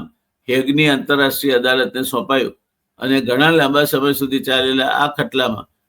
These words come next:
અદાલતે કચ્છ રણપ્રદેશ હોવાનો ફેસલો આપ્યો, પણ બંને પક્ષની અનુમતિથી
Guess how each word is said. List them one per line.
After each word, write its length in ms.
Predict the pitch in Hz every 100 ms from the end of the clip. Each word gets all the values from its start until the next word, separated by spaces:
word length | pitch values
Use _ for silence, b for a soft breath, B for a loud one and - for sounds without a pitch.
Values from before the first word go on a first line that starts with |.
| _
અદાલતે 540 | 117 139 151 147 - 123 107 _ _ _ _ -
કચ્છ 260 | 156 156 151
રણપ્રદેશ 600 | 131 143 147 147 143 135
હોવાનો 320 | 135 131 131
ફેસલો 320 | 123 117 143
આપ્યો, 320 | 139 120 113 - _ _ _
પણ 180 | 131 131
બંને 280 | 131 147 160
પક્ષની 380 | - - 139
અનુમતિથી 720 | 139 127 139 135 135 135 110